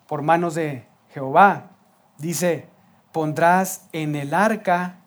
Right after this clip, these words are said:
Éxodo veinticinco dieciséis, "el testimonio", es decir, las tablas. "Pondrás en el arca el testimonio que yo te daré", como recordatorio a Israel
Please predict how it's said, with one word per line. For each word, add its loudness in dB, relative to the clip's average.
Éxodo -4
veinticinco -8
dieciséis, -6
"el -4
testimonio", -8
es -10
decir, -8
las -8
tablas. -8
"Pondrás -2
en -6
el -8
arca -4
el -12
testimonio -10
que -12
yo -12
te -12
daré", -12
como -6
recordatorio -4
a 0
Israel -4